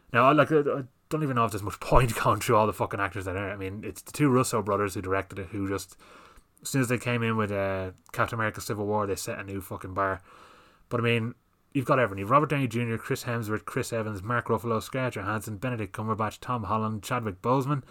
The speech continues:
Don Cheadle, Zoe Saldana, Karen Gillan, Elizabeth Olsen, Paul Bettany, Anthony Mackie, Sebastian Stan, Tom Hiddleston, Idris Elba, Peter Dinklage has a small part in it, Benedict Wong,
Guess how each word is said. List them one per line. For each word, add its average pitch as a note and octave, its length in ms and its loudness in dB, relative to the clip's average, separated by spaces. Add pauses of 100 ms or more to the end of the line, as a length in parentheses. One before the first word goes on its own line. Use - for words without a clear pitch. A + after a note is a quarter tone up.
(580)
Don D#3+ 180 8
Cheadle, C#3+ 460 4
Zoe C#3 300 6
Saldana, B2+ 840 2 (460)
Karen B2+ 260 4
Gillan, B2 320 2
Elizabeth B2 340 -2
Olsen, A2+ 320 0
Paul C3 220 0
Bettany, A2+ 400 -4
Anthony G#2 280 -4
Mackie, A#2 300 2
Sebastian A2 400 -4
Stan, C3+ 380 -2
Tom A2 200 -4
Hiddleston, A#2+ 420 -2
Idris A2 260 -2
Elba, A#2 380 0 (460)
Peter D3+ 220 6
Dinklage C#3 500 2
has A2 180 0
a G#2+ 60 2
small A2+ 260 -2
part A#2 180 0
in C3 80 -6
it, B2 140 -4
Benedict B2+ 300 -2
Wong, B2 400 2